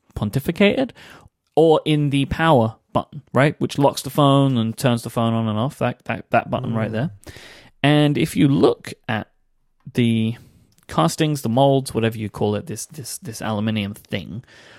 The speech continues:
Speaker 1: one of the pictures, uh, that's included in the tweet in the show notes shows all three phones from the side, and the sleep wake button on the side is, like, twice the size as normal.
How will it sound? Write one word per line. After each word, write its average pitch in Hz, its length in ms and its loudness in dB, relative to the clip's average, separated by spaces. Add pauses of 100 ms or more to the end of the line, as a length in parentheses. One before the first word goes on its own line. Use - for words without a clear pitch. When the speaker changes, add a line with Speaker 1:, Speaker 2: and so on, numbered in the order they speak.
(120)
Speaker 1:
one 156 180 4
of 185 60 0
the 165 60 -2
pictures, - 540 0 (200)
uh, 110 220 0
that's 117 240 -4
included 113 480 0
in 117 180 -4
the 107 80 -4
tweet - 240 -2
in 117 60 -6
the 104 60 -6
show 117 220 0
notes 107 240 -2 (280)
shows 127 320 4
all 123 140 2
three 120 240 -4
phones 120 340 -2
from 113 140 -4
the 101 60 -10
side, 151 460 0 (460)
and 127 420 2 (100)
the 120 440 -2 (300)
sleep - 340 -2
wake 127 200 2
button 117 400 -4 (540)
on 127 160 4
the 117 80 2
side 107 440 0 (100)
is, 117 280 0 (140)
like, 127 180 -2
twice - 540 -2
the 180 100 -6
size 185 540 -2
as 143 140 -2
normal. 170 400 -2